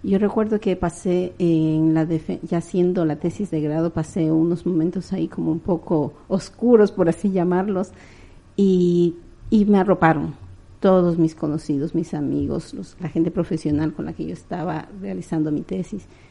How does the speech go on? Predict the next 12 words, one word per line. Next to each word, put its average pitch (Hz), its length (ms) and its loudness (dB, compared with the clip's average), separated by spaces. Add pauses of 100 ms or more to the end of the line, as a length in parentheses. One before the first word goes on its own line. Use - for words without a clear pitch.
(200)
Me 185 100 2
dijeron, 180 540 0
"No 196 260 2
puedes, 175 640 6 (360)
no 175 300 4
hay 175 140 4
forma, 160 440 2
no 165 180 2
hay 175 100 4
manera 170 640 6
de 165 120 -4
abandonar, 147 460 -4